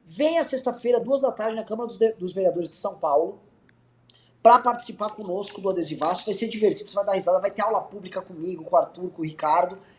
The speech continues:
E vai ter cervejada no final pra você ficar embriagado em nome da derrota desse vagabundo, filha da puta do Bolsonaro. Desculpa o termo aqui. Kim Kataguiri, quero que você, né, você normalmente está protocolarmente me respondendo aí.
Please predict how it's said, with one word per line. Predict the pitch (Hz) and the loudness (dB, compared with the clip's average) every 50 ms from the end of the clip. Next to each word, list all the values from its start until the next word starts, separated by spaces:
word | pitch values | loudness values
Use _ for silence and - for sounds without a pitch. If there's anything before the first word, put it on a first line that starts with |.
| _ - | _ 0
E | 277 277 | 2 8
vai | 262 294 269 | 10 12 12
ter | 269 269 262 | 12 10 8
cervejada | 262 - 254 240 233 233 185 208 214 220 220 | 8 4 2 2 2 2 2 0 -2 -2 -4
no | 208 | -6
final | - - 190 185 214 226 | -6 -4 0 0 0 0
pra | - | 0
você | - 233 | -4 -8
ficar | - - 226 226 - - - - _ - | -4 -2 -2 -2 -4 -8 -14 -18 _ 8
embriagado | 285 302 320 302 277 233 262 254 247 214 190 190 208 220 220 190 | 8 8 8 6 2 4 6 8 8 8 6 4 4 4 2 2
em | 220 214 | 0 -4
nome | 202 208 208 | -6 -6 -4
da | 202 202 190 | -4 -4 -2
derrota | 202 185 175 196 196 190 | -2 0 0 -2 -2 -2
desse | 185 180 - - 180 151 151 151 - _ - - | -6 -10 -10 -10 -12 -14 -16 -18 -20 _ -4 0
vagabundo, | 196 220 240 240 233 196 151 170 202 214 208 | 2 2 2 2 0 0 0 -4 -6 -6 -8
filha | - - - 220 226 220 | -10 -10 -6 -4 -2 0
da | - 196 | 0 0
puta | 190 - - - - 190 202 208 202 - 208 | -2 -4 -10 -10 -6 -6 -4 -4 -2 -2 0
do | 190 190 | 0 0
Bolsonaro. | 180 185 170 - - 175 151 151 160 160 160 - - - _ _ | 0 -2 -2 -2 -2 0 2 2 2 2 0 -4 -10 -18 _ _
Desculpa | - - - - 233 180 - | -8 -8 -4 -4 -4 -2 -4
o | - | -2
termo | - 185 190 165 151 | 2 2 4 4 4
aqui. | 147 - - 180 180 185 - - - - _ _ - - - - - | 2 2 2 0 0 0 0 -6 -18 -20 _ _ -18 -18 -18 -14 2
Kim | - 311 339 | 4 6 8
Kataguiri, | 330 320 302 - 262 - 202 226 240 233 208 - - _ _ _ _ _ | 10 10 10 10 10 8 6 2 0 -2 -2 -6 -10 _ _ _ _ _
quero | - 254 254 262 247 | 4 6 6 6 6
que | - | 4
você, | - - 262 247 247 - - - - - | 6 6 6 6 6 2 -6 -18 -12 -4
né, | 190 196 220 208 | 0 0 0 0
você | 180 - - 240 240 190 185 | 0 0 0 0 0 0 -2
normalmente | 208 208 214 208 208 196 | 0 0 0 0 0 -2
está | 190 - - 202 | -4 -4 -4 -6
protocolarmente | 202 - - 247 240 - 233 - 214 214 190 185 196 208 196 - | 0 6 8 8 8 8 4 2 2 2 2 2 -2 -4 -6 -6
me | 208 190 | -8 -6
respondendo | 165 190 175 - - 180 160 143 160 170 165 151 | -6 -6 -6 -6 -8 -8 -4 -2 -2 0 2 4
aí. | 143 165 190 190 | 4 4 2 -2